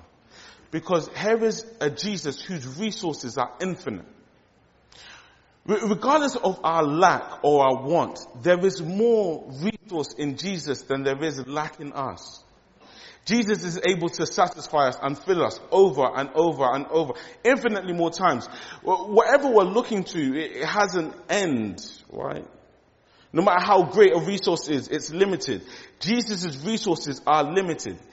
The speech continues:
That means he's able to satisfy.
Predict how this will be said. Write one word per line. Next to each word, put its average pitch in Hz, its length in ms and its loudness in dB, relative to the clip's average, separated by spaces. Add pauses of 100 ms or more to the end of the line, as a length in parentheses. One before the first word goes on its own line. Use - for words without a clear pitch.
(340)
That 208 200 2
means 208 280 0
he's 175 220 -6
able 165 240 -2
to 156 160 -8
satisfy. 156 680 -6